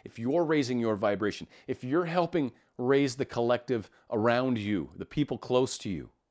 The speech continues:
we are having more of an impact on changing the world in what we collectively experience by doing that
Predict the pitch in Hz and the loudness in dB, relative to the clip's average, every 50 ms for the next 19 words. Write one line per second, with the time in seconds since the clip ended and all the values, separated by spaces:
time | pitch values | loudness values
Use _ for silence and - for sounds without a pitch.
0 | _ _ _ _ _ _ _ _ _ _ _ _ _ _ - 127 143 170 185 196 | _ _ _ _ _ _ _ _ _ _ _ _ _ _ -4 0 4 4 6 4
1 | 185 160 156 151 147 147 139 123 117 113 117 131 147 147 147 139 131 127 127 120 | 4 4 2 0 0 0 0 0 0 0 2 2 2 2 0 0 0 0 -2 -4
2 | - - 107 101 95 - - - 110 107 98 - - - 147 143 151 147 131 135 | -4 -4 -4 -4 -4 -6 -8 -6 -6 -6 -6 -8 -8 -4 -2 -2 -2 -2 -2 -2
3 | 127 123 117 107 95 87 98 117 139 139 123 107 87 76 71 - _ _ _ _ | -2 0 -2 -2 -4 -4 2 4 4 6 6 4 2 0 -4 -8 _ _ _ _
4 | _ _ _ _ _ 117 110 113 120 127 131 - 113 123 127 120 - - 117 113 | _ _ _ _ _ -4 -2 0 0 0 0 0 0 -2 -2 -4 -2 -2 0 2
5 | 117 127 131 127 - - 131 107 101 104 95 85 80 - - - - 98 87 82 | 2 2 0 0 -2 -2 -2 -2 -2 -2 -2 -2 -2 -4 -8 -6 -4 -4 -2 -2
6 | 78 76 76 67 - - - - _ _ _ _ _ 110 104 98 95 - 127 120 | -4 -6 -10 -12 -14 -16 -16 -18 _ _ _ _ _ -4 -4 -4 -2 -2 -2 0
7 | 117 110 104 95 90 113 110 98 82 76 - - - | 0 -2 -4 -2 -2 0 0 0 -2 -4 -8 -14 -20